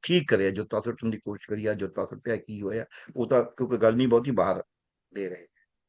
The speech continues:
ਪਰ ਉਹ ਜਸਟਿਫਾਈ ਤਾਂ ਕਰ ਰਹੇ ਨੇ, ਬੋਲੀਆਂ ਤਾਂ, ਪ੍ਰੈਸ ਕਾਨਫਰੰਸਾਂ ਹੋਰ ਵੀ, ਅਸੀਂ ਤਾਂ ਠੀਕ ਕਰਿਆ। ਸੋ ਇਹ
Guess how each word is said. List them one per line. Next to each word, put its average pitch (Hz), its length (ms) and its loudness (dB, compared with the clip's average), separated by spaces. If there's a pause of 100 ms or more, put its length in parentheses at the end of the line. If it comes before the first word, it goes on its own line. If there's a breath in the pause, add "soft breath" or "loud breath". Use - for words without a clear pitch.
(200)
ਪਰ 196 80 2
ਉਹ 214 280 10
ਜਸਟਿਫਾਈ 160 840 0
ਤਾਂ 156 160 0
ਕਰ 151 160 4
ਰਹੇ 170 160 -2
ਨੇ, 170 120 0
ਬੋਲੀਆਂ 123 480 2
ਤਾਂ, 120 120 2
ਪ੍ਰੈਸ 104 240 0
ਕਾਨਫਰੰਸਾਂ 104 580 -10
ਹੋਰ 104 140 -12
ਵੀ, 165 180 -12
ਅਸੀਂ 180 160 -16
ਤਾਂ 160 120 -4
ਠੀਕ 160 260 -10
ਕਰਿਆ। 139 260 -6 (500 loud breath)
ਸੋ 156 120 2
ਇਹ 127 580 2